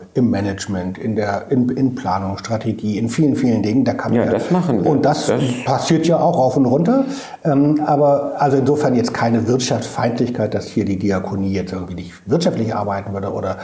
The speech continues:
Speaker 1: nicht von freier Wirtschaft lernen würde. Aber die Orientierung eben an dem Ziel, dann am Ende einen Shareholder Value zu erzielen und eben sozusagen eben re-,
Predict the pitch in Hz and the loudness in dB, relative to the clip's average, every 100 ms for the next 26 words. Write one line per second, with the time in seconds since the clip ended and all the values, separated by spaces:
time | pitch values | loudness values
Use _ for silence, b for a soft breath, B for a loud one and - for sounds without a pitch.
0 | B B _ - 113 117 - 92 - - | B B _ -4 -2 -2 -4 -4 -4 -2
1 | 98 95 95 92 104 95 95 110 131 131 | -2 -2 -4 -6 -8 -4 -2 0 0 2
2 | 151 156 - 120 113 107 - 117 110 110 | 2 2 0 -2 -2 -2 -4 -4 -4 -6
3 | - 156 190 196 170 135 151 143 127 120 | -6 -2 -2 0 -2 -2 -2 -2 0 2
4 | 120 110 - - 151 170 185 185 B B | 2 0 -6 -4 0 4 2 0 B B
5 | B - 123 139 131 123 - 143 156 131 | B -4 0 2 2 0 2 2 2 0
6 | 127 123 127 123 123 - 135 131 143 135 | 0 2 2 0 -2 -2 -2 0 0 0
7 | 113 98 113 151 147 - 135 127 - - | 0 -2 0 2 0 0 -2 -2 -2 0
8 | 165 190 196 - 135 135 - 127 123 117 | 2 4 2 0 -2 -2 -2 0 2 2
9 | 113 - - 107 110 110 B B B B | 0 -4 -4 -2 -2 -4 B B B B
10 | B _ - - - | B _ -6 -4 -4